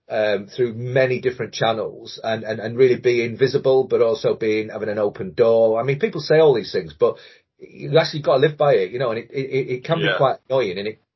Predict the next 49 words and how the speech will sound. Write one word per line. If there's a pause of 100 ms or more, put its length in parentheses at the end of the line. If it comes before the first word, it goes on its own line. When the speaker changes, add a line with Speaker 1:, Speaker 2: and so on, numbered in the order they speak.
Speaker 1:
for
other
people,
and
it
can
actually
sort
of,
like, (360)
it's
very
hard
to
balance
it,
Andrew,
but, (220)
uh,
uh,
but,
but
really,
that,
that,
that
was
the
thing.
It
was
about (240)
this
company, (160)
you
own
it, (240)
you're
part
of
it.
There's
a
f-, (440)
psychological,
physiological,
fa-,
psychological (240)
buy-in,